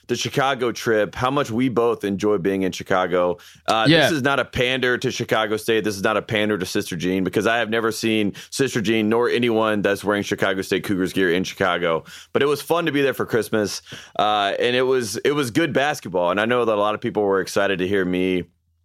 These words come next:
Speaker 1: I don't know, for whatever reason, people think I'm gonna cry when Carolina loses.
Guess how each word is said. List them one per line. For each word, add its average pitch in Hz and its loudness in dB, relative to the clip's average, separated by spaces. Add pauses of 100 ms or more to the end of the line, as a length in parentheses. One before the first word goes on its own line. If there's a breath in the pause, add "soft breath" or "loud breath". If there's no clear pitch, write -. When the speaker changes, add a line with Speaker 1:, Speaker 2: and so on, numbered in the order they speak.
(300)
Speaker 1:
I 117 2
don't 135 2
know, 135 0
for 135 -2
whatever 135 0
reason, 113 -2
people 110 0
think 107 2
I'm 101 2
gonna 98 0
cry 98 2
when 95 -2
Carolina 92 2
loses. 87 0